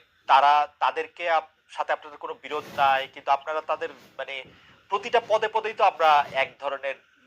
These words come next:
মানে যেটাকে বলা যায় একটা সাংঘর্ষিক পরিস্থিতি আমরা দেখতে পাচ্ছি ঢাকায়, ঢাকার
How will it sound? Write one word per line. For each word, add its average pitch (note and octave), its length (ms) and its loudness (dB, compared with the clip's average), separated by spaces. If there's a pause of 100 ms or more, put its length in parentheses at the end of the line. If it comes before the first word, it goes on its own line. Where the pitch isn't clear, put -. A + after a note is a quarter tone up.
মানে A2 320 -6
যেটাকে C3 260 -2
বলা B2 320 2
যায় A#2 200 -2
একটা A2 160 -6
সাংঘর্ষিক D3+ 560 -6
পরিস্থিতি C3 320 -12
আমরা A2+ 160 -8
দেখতে - 220 -18
পাচ্ছি - 280 -12 (760)
ঢাকায়, F#2+ 460 2
ঢাকার G2+ 260 -6